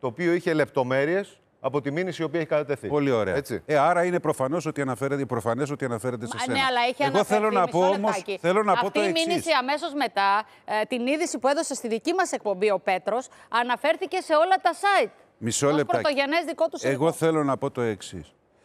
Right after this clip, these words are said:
Speaker 2: Ως δημοσιογράφοι, όταν λειτουργούμε και ασχολούμαστε με ένα φλέγον ρεπορτάζ της επικαιρότητας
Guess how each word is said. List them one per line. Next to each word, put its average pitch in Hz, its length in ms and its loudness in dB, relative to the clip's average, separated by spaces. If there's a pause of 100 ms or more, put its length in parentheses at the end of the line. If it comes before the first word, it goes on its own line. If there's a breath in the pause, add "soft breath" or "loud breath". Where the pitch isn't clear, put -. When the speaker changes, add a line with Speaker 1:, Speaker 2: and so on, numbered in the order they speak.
(280 soft breath)
Speaker 2:
Ως 170 300 2
δημοσιογράφοι, 120 840 0
όταν 160 340 0
λειτουργούμε 107 680 -2
και 87 420 -4
ασχολούμαστε 117 680 -2
με 110 120 -4
ένα 98 580 -2 (340)
φλέγον 135 560 0
ρεπορτάζ 87 440 -4
της - 140 -6
επικαιρότητας 80 760 -10